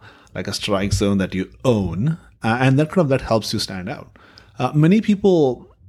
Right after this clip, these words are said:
just want to do everything, and they're the ones who end up doing nothing in the end. Not because they're bad or,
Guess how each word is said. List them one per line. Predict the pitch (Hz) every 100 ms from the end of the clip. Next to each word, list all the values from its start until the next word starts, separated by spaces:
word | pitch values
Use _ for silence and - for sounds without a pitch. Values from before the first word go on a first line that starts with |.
| - -
just | 123 120 117 - -
want | 117 107
to | - 107 101 90 85 92 - _ - -
do | 92 87
everything, | 78 78 104 127 147 160 - - - - - - -
and | 107 104 101 104 101 - -
they're | 113 117
the | 104
ones | 104 101 101 101
who | 113
end | 98 95
up | 92 -
doing | 92 92
nothing | 127 - - - -
in | -
the | 85 82
end. | - - - - - -
Not | - 160 180
because | 170 165 156 127 123 - - -
they're | 95 85
bad | - 107 107 107 104
or, | 98 92 85